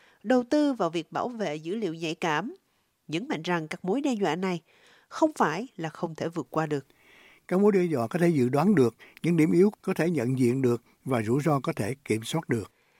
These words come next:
Speaker 1: Bài phát biểu diễn ra chỉ một tuần sau khi ông Burgess phát biểu tại Viện Lowy,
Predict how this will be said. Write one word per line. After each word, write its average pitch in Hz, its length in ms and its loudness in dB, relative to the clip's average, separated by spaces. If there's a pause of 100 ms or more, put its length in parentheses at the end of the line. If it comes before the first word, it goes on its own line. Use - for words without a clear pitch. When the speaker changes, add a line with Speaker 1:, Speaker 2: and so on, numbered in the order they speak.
(100)
Speaker 1:
Bài 254 160 2
phát 359 180 0
biểu 208 120 2
diễn 190 180 -6
ra 233 300 -2
chỉ 202 160 -8
một 233 220 -8
tuần 196 260 0
sau 196 200 0
khi - 120 -8
ông 190 180 -4
Burgess 190 500 -4
phát 202 200 -2
biểu 180 180 -2
tại 165 160 -4
Viện 160 260 -6
Lowy, 180 400 0